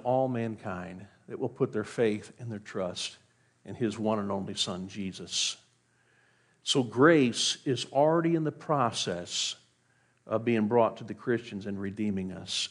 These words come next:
and making us to be who we ought to be. Now, the second thing he tells us, beginning in verse fourteen through sixteen, he says that we're supposed to purify your souls.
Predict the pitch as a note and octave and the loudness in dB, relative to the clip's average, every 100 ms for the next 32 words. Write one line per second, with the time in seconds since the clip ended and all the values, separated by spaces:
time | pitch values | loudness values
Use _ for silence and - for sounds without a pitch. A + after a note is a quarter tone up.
0 | - G#2+ G#2 G#2 G#2 G2 F#2 F#2 - - | -4 0 2 2 0 -4 -6 -4 -2 -2
1 | - _ _ - A#2 G#2 A#2 G#2 G#2 G2 | -6 _ _ -8 -4 -2 0 -2 -2 -4
2 | - G2+ G2 F#2 - - _ _ _ _ | -4 -6 -6 -6 -8 -14 _ _ _ _
3 | _ _ _ - - - E3 D3+ - A3+ | _ _ _ -20 -20 10 12 12 12 12
4 | G3+ D#3+ C#3+ C3+ B2 C3+ B2 C#3+ C3 D3 | 12 10 10 8 8 10 10 8 0 4
5 | C#3 C#3+ C3+ B2+ C3 - C3+ C3 C#3 C3 | 8 8 8 6 4 4 2 2 0 0
6 | A#2+ - C3 - D3 C3 C3+ B2+ C#3+ D3 | -2 0 0 2 4 6 4 6 6 6
7 | D3 D#3+ F3+ - D#3+ D#3+ C3+ - F#3 E3+ | 8 8 8 6 4 4 0 0 4 6
8 | C3+ C#3+ B2+ B2 A#2+ A#2+ - - - _ | 6 8 10 10 8 4 -2 -18 -20 _
9 | - A2+ A2 - A2 E2 D2+ - - | -4 0 2 8 8 8 2 -6 -10